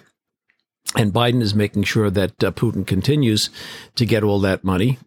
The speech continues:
uh, because of his emphasis on the, uh, party's left, uh, which is, uh, committed to this, uh, Green New Deal and the Green Revolution. So they want us paying eight dollars a gallon or nine dollars a gallon for gasoline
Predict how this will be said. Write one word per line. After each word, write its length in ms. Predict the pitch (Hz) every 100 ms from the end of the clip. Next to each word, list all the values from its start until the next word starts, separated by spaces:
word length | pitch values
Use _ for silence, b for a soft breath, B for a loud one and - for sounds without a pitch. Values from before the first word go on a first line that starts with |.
| _ -
uh, 260 | 98 90
because 520 | - 98 104 113 95
of 120 | 92 98
his 360 | 101 95 -
emphasis 600 | - 101 107 92 98 -
on 180 | 104 90
the, 280 | 92 85 87
uh, 200 | 85 - - _
party's 380 | - 104 92 -
left, 460 | 117 104 104 - - B B B B B
uh, 380 | 90 98 92 87
which 420 | - 82 104 98
is, 220 | 98 90 -
uh, 160 | 87
committed 400 | - 107 101 95
to 120 | - 90
this, 260 | 90 -
uh, 140 | 95 87
Green 540 | 107 104 107 101 107
New 200 | - 101
Deal 360 | 95 104 104 113
and 140 | 90
the 40 | 92
Green 360 | 101 104 104
Revolution. 640 | 98 101 92 92 131 - 107
So 160 | 117
they 100 | 127
want 300 | 139 113 117 - _ _ _
us 200 | 101 90
paying 320 | - 101 92
eight 160 | 92 95
dollars 400 | 92 87 87 87
a 60 |
gallon 380 | 82 87 90 87
or 100 | 87
nine 260 | 85 90 90
dollars 340 | 80 82 87
a 40 | 87
gallon 340 | 82 85 90
for 160 | - 82
gasoline 640 | 90 92 - 92 104 160